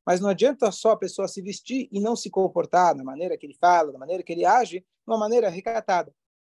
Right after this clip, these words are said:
O que que significa, o que que define recatado? Então, a origem do passuca é Hatzina lechet, Hatznea lechet, im Hashem Elokecha. Seja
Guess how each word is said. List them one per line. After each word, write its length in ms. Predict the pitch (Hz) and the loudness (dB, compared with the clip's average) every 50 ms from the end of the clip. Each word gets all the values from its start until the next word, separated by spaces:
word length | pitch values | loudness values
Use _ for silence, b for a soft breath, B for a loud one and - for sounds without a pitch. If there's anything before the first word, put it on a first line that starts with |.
| _ | _
O 100 | - 160 | -18 -16
que 160 | 151 - 302 302 | -10 -10 -10 -10
que 80 | - | -10
significa, 640 | - - - 226 202 214 185 - - 233 233 - 208 | -16 -20 -18 -14 -12 -12 -12 -12 -10 -10 -6 -4 -4
o 60 | 185 | -4
que 160 | 180 - 262 | -4 -6 -8
que 100 | 240 254 | -6 0
define 500 | 196 202 170 - - - 226 247 262 240 | 0 0 0 -2 -6 -4 -2 -2 0 0
recatado? 680 | 180 151 180 - 175 165 - - 143 135 135 127 202 - _ _ _ _ _ _ _ _ | -2 -2 -4 -4 -4 -4 0 2 2 2 2 0 -6 -18 _ _ _ _ _ _ _ _
Então, 140 | - 165 160 | -4 -2 0
a 100 | 156 156 | 2 2
origem 340 | 156 160 214 277 269 240 220 | 0 0 -2 -6 -6 -6 -8
do 100 | 196 185 | -6 -6
passuca 400 | 180 170 - - 247 226 - 175 | -6 -6 -6 -8 -8 -2 0 2
é 220 | 175 202 254 277 _ _ _ _ _ _ | 2 2 0 -2 _ _ _ _ _ _
Hatzina 680 | - 165 160 - - - - - 269 277 254 233 208 185 | 0 0 0 0 -2 -16 -10 -8 -6 -4 -2 -2 -2 -2
lechet, 540 | 165 151 143 143 139 - - 220 277 294 _ _ - _ - | 0 0 0 0 0 -2 -2 -2 -2 -2 _ _ -20 _ -4
Hatznea 480 | 180 165 165 _ - 220 226 247 240 208 | -4 -4 -4 _ -8 -4 -2 0 0 0
lechet, 440 | 175 160 160 151 - 226 254 - _ _ - | 2 0 -2 -2 -2 -4 -4 -4 _ _ -12
im 120 | 202 202 | -10 -8
Hashem 280 | 196 180 - - 202 202 190 | -8 -8 -6 -4 -4 -4 -2
Elokecha. 520 | 185 180 165 - 151 131 127 - - 139 139 _ _ _ _ _ b b b b | -4 -6 -6 -6 -8 -8 -8 -10 -18 -20 _ _ _ _ _ _ b b b b
Seja 680 | - - - - 247 269 277 254 190 190 165 135 - | -10 -8 0 2 4 4 4 4 4 2 0 0 -2